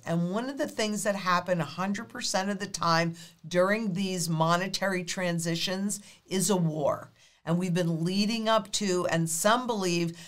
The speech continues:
that we have already entered World War Three. But what's going on with what the public sees?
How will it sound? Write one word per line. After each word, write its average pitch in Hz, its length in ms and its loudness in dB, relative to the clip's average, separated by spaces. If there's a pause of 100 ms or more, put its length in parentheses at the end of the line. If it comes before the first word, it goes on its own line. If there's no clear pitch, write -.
(120)
that 180 200 6
we 214 160 0
have 208 180 6
already 190 680 2
entered 175 600 0
World 170 460 4
War 160 280 0
Three. 185 580 -2 (520)
But 190 180 6
what's 269 220 2
going 262 420 4
on 160 560 6 (180)
with 185 300 2
what 185 560 4
the 170 140 6
public 240 680 2
sees? 139 580 -4